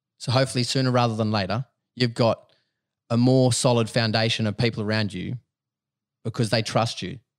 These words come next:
They trust your work ethic. They trust what you're, they, you're not the entrepreneur anymore. You're the,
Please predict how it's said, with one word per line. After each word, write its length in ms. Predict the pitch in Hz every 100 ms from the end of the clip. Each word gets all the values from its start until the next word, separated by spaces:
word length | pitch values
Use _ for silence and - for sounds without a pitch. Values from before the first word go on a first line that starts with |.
| _ _ _
They 120 | 110 107
trust 380 | - 120 -
your 100 | 120
work 320 | 107 113 110 117
ethic. 260 | 110 107
They 140 | 107 101
trust 340 | - 117 -
what 140 | 110
you're, 160 | 107 107 - -
they, 160 | 131 110
you're 180 | 131 139
not 160 | 147
the 100 | 143
entrepreneur 640 | 131 127 117 123 123 131 127
anymore. 360 | 113 104 98
You're 180 | 107 123
the, 160 | 117